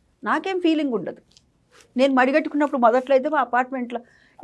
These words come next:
ఆ, కొంచెం అందులో హైటెక్ సిటీ కదా, కొంచెం పేరుకు హైటెక్. <laughs> కొంచెం ఇదిగానే చూసేవారు. అలవాటైపోయింది వాళ్ళకి కూడా. ఎన్నాళ్ళు చూస్తారు? రెండు రోజులు అడుగుతారు, "ఏంటి ఇంతేనా రోజు?" మొదట్లో అడుగుతారు.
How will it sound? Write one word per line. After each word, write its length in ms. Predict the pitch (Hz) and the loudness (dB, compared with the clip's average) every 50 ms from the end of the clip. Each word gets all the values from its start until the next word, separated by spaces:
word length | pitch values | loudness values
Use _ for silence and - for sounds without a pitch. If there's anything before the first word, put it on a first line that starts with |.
| 220 | -2
ఆ, 40 | 214 | -2
కొంచెం 440 | 214 214 220 220 220 233 196 196 190 | -2 -2 -6 -6 -4 -6 -6 -6 -6
అందులో 360 | 185 190 202 220 262 262 247 | -6 -4 -4 0 2 4 4
హైటెక్ 340 | 208 220 226 233 269 269 - | 4 4 2 0 -4 -4 -4
సిటీ 220 | - 262 - 262 | -6 -6 -2 0
కదా, 180 | 233 247 240 247 | 0 2 2 0
కొంచెం 260 | 240 226 220 214 196 - | -2 -4 -6 -8 -6 -2
పేరుకు 240 | 220 226 233 226 214 | -2 -2 -2 -2 -2
హైటెక్. 380 | 208 226 226 226 214 - - - | -4 -2 -2 -4 -6 -6 -6 -2
<laughs> 1700 | - - - - 254 240 247 220 208 165 - 202 - - - 254 - - - 214 - - - 320 - _ 247 - - - - - - | 0 0 0 2 0 -2 -2 -4 -8 -10 -10 -12 -12 -10 -10 -10 -10 -10 -12 -14 -14 -14 -16 -18 -18 _ -20 -20 -20 -20 -20 -12 -6
కొంచెం 640 | 233 226 247 233 277 262 233 220 202 185 185 180 180 - - | -4 -2 2 4 4 4 4 2 -2 -4 -4 -6 -8 -10 -8
ఇదిగానే 320 | 226 233 311 392 392 392 - 269 | -6 -2 0 0 0 0 0 -4
చూసేవారు. 420 | 254 247 220 170 147 135 - - - _ _ _ _ _ _ _ _ _ _ _ - 175 | -2 0 0 0 0 0 -2 -6 -14 _ _ _ _ _ _ _ _ _ _ _ -14 -10
అలవాటైపోయింది 600 | 175 190 233 254 247 294 269 277 262 247 233 208 | -8 -6 -6 -6 -8 -10 -10 -8 -8 -8 -6 -6
వాళ్ళకి 260 | 185 190 214 214 - | -6 -8 -8 -10 -12
కూడా. 280 | - 202 190 202 202 196 _ _ _ _ _ _ _ _ _ _ _ - | -12 -12 -10 -12 -14 -18 _ _ _ _ _ _ _ _ _ _ _ -14
ఎన్నాళ్ళు 300 | 196 196 214 247 285 294 | -10 -8 -6 -6 -6 -8
చూస్తారు? 440 | 294 285 - - 311 294 320 370 392 - _ _ _ _ _ _ _ _ _ _ _ _ _ - | -10 -10 -8 -6 -6 -6 -6 -10 -14 -16 _ _ _ _ _ _ _ _ _ _ _ _ _ -6
రెండు 160 | 220 240 262 | -2 2 4
రోజులు 160 | 254 294 311 | 4 6 6
అడుగుతారు, 360 | 269 240 247 247 247 214 190 | 4 2 0 0 -2 -2 -2
"ఏంటి 160 | 220 285 311 302 | 0 0 0 0
ఇంతేనా 340 | 269 247 254 302 277 240 | 0 0 0 0 0 0
రోజు?" 380 | 202 202 214 226 226 254 320 349 - - | 0 0 0 0 0 0 -2 -4 -6 -6
మొదట్లో 320 | 226 202 208 233 233 247 214 | -4 -2 -2 -2 0 2 2
అడుగుతారు. 440 | 175 165 165 165 - 156 - - | 2 2 0 -2 -6 -8 -8 -10